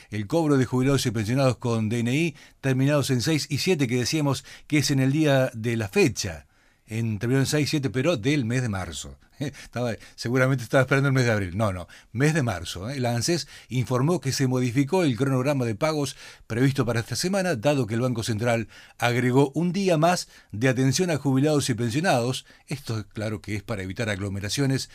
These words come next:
en oficinas bancarias de todo el país.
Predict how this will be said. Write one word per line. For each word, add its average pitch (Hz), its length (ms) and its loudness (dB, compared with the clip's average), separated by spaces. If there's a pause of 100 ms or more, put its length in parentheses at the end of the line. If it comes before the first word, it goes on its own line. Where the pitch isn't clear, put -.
(240)
en 110 140 -4
oficinas 117 440 0
bancarias 113 560 -2 (220)
de 110 180 -2
todo 101 400 -2
el 92 140 -6
país. 69 680 -10